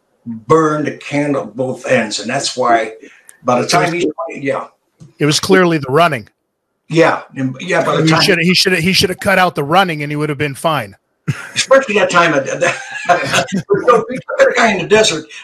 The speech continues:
Speaker 1: when a guy's been partying all night. I've, I've interviewed guys that partied with him. I've got, you know, he was, uh, but I'll tell you,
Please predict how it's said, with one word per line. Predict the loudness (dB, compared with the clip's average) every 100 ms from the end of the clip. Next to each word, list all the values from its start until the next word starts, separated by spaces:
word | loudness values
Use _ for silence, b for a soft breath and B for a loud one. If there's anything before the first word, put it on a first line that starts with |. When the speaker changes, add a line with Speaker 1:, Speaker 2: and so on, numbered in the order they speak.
| B
Speaker 1:
when | -2
a | 2
guy's | 2 0
been | -2 0
partying | 2 2 0
all | -4 -6
night. | -2
I've, | -2 0
I've | 0 4
interviewed | 2 2 0 -2
guys | 0 0 -2
that | -6
partied | -4 -2 -2 -2
with | 0 0 0
him. | -8 -10 _ _ -6
I've | -4 -2
got, | -4 -6 -10 -18 -16 -20 _ -20 -20 -12
you | -4
know, | -2 -2
he | -4
was, | -2 -2 0
uh, | 0 -2 -8 b b b b
but | -2 0
I'll | 0
tell | 0 0
you, | -2